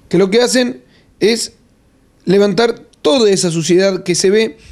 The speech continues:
Esto vendría a ser una especie de aspiradora gigante que succiona el sedimento, los restos que van quedando en el fondo de las cámaras y que también quedan en los caños.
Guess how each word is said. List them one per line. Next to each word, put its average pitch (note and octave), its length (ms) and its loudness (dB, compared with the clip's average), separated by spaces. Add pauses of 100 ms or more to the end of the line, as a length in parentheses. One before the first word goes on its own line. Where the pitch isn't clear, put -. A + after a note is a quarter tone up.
(180)
Esto - 180 -2
vendría A3 280 2
a - 20 -2
ser G#3 120 -2
una G#3 120 0
especie G3+ 500 -2 (280)
de F3+ 420 0
aspiradora F#3 720 0
gigante G#3+ 520 -4
que G3 140 -4
succiona A3+ 580 -2 (360)
el A3 240 0
sedimento, G3+ 1000 0 (280)
los G3+ 560 0
restos G#3 680 -2
que F3 120 -2
van G3+ 240 -2
quedando G#3 520 0 (380)
en G3 140 0
el F#3 140 0
fondo A3 520 -2
de E3+ 260 -2
las F3 160 -4
cámaras A#3+ 440 -2
y E3+ 120 -10
que G3+ 120 -2
también G#3+ 640 -2 (440)
quedan A#3 460 -2 (120)
en E3+ 200 0
los D#3 200 -2
caños. G3 580 -2